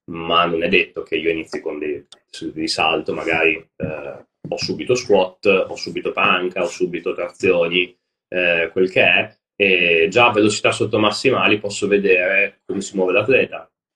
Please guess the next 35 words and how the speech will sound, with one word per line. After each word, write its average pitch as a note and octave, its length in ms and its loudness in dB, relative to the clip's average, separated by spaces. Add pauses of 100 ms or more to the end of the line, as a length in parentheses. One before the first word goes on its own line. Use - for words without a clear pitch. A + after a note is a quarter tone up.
(520)
e G#2 140 0
posso G#2 300 2
anche G2 300 -2
gestire, F#2 800 -2
dire: F2+ 500 0
"Ok, G2+ 300 -2
oggi F2 120 -6
si F#2+ 120 -6
è - 20 -10
faticato, F#2+ 540 -2
faccio - 280 -12
un F#2+ 80 -8
po', F#2+ 120 -6
facciamo F#2+ 320 -12
un F#2 80 -10
po' A#2 80 -14
meno, G#2 280 2
oggi F#2+ 140 0
sei G2+ 200 -2
in G2 80 -8
forma, F#2+ 320 -2
facciamo F#2+ 320 -10
un F#2 60 -6
po' - 100 -4
di F2+ 100 -2
più", - 240 -10 (540)
e - 100 -4
già F#2 160 0
mi F#2+ 100 -2
dà F#2 120 2
un'idea. F2+ 540 0 (540)
E, G2 580 4 (340)
inoltre B2+ 880 4 (340)
potrebbe G#2 480 -2
essere F#2 540 -2